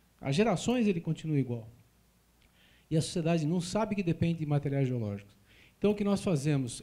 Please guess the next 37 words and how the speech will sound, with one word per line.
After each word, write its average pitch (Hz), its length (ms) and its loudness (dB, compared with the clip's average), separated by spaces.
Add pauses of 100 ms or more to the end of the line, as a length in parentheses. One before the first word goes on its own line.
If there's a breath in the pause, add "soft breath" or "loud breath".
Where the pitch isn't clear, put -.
é 135 160 0
abastecer 143 500 -2
a 165 40 0
sociedade 131 420 -6
com 120 180 -8
água, 196 460 -4 (260 loud breath)
evitar 151 460 0
desastres 180 840 -6 (200)
e 165 80 -8
conservar 165 480 -2
solos. 127 500 -4 (260 soft breath)
E 202 60 -10
mais 247 240 -2
ainda, 220 240 -2
gerar 202 240 0
mapas. 143 480 -4 (340 soft breath)
Esse 202 240 2
mapa 180 280 2
aqui 170 180 -2
fantástico, 170 640 -2
um 165 40 -2
mapa 170 260 0
recente, 165 520 0
acabou 160 280 2
de 233 80 0
sair 170 280 -2
há 170 40 0
uns 147 180 -4
anos 143 220 0
atrás, 156 460 -4 (320 soft breath)
feito 185 260 0
pela, 151 280 -2
pela 151 220 0
United 139 920 -2
States 147 300 -2
Geological 139 400 2
Survey, 160 480 0